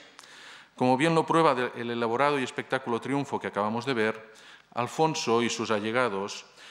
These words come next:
fu-, su-, fueron conscientes de la necesidad de labrarse una nueva imagen que legitimara su irregular y violento acceso al trono napolitano. Para combatir también la potente memoria que los angevinos habían diseñado por toda la ciudad, y estos son,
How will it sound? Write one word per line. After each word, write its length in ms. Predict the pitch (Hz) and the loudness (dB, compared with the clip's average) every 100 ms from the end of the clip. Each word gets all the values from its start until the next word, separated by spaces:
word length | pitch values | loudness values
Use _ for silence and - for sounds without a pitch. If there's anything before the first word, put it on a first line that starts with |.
| - - - | -20 -20 -12
fu-, 260 | - 151 - | -4 -2 -2
su-, 160 | - | -8
fueron 260 | - 165 170 | -2 0 2
conscientes 600 | 147 - 170 160 113 101 | 0 0 0 0 0 0
de 60 | |
la 100 | 107 | 0
necesidad 340 | 107 110 123 127 | -2 -4 -2 0
de 120 | 127 | 2
labrarse 420 | 113 117 120 - | 2 2 0 -2
una 160 | 117 113 | 0 2
nueva 320 | 127 151 131 | 2 2 2
imagen 600 | 120 117 117 117 120 117 | 2 0 0 -4 -6 -6
que 100 | 120 | -4
legitimara 720 | 110 107 107 120 120 101 98 - | -4 -4 -6 0 2 2 0 -4
su 200 | - 123 | -2 2
irregular 540 | 120 127 117 135 151 | 2 2 4 4 4
y 20 | 123 | 0
violento 460 | 113 117 117 110 | -2 0 0 -2
acceso 400 | 101 120 110 107 | -4 -4 -4 -2
al 80 | 98 | -4
trono 240 | 101 101 | -2 -2
napolitano. 640 | 95 - 90 90 92 - 160 - _ _ _ - - - _ - | -2 -4 -6 -4 -4 -4 -12 -20 _ _ _ -20 -20 -20 _ -2
Para 160 | 117 | -2
combatir 400 | 123 113 117 160 | 0 0 0 -2
también 540 | 135 120 117 127 127 110 | 0 0 2 0 0 -2
la 120 | 107 | -2
potente 440 | 123 160 165 156 | 0 0 2 2
memoria 600 | 131 120 131 117 101 113 | 2 4 4 2 -2 -4
que 100 | - | -4
los 120 | 107 | -2
angevinos 640 | 113 110 120 139 127 135 - - | -2 -2 -2 0 0 0 -4 -6
habían 260 | 110 123 | -2 0
diseñado 440 | 123 - 117 127 104 | 0 0 0 0 -2
por 120 | 107 | -4
toda 180 | 117 107 | 0 0
la 60 | |
ciudad, 440 | 107 101 117 107 113 - - - | -2 -4 -2 -2 -4 -14 -20 -14
y 100 | 95 | -12
estos 220 | - - | -12 -10
son, 280 | 98 92 | -8 -10